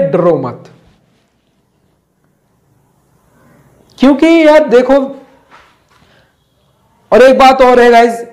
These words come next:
ये बोलते हैं कि घर पे पुलिस भेज देंगे या ये कर देंगे, वो कर देंगे। देखो, पैसे लिए हैं तो पुलिस भी आ सकती है, वगैरह वगैरह भी, गुंडे पुंडे की बात अलग है, लेकिन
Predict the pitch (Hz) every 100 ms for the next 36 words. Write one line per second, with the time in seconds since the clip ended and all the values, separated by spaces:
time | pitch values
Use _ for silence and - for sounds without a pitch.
0 | - 185 220 220 214 202 220 220 233 202
1 | - 226 214 214 208 185 190 190 190 190
2 | 190 190 190 180 180 185 190 190 180 175
3 | 180 180 175 190 185 165 165 165 151 -
4 | - - - 208 247 269 247 226 269 254
5 | 254 262 247 254 269 - 247 240 214 247
6 | 240 247 254 254 254 254 247 247 - -
7 | 311 190 196 220 220 214 214 214 214 202
8 | - - - _ 170 170 214 233 240 247
9 | 240 254 254 226 226 220 208 202 214 226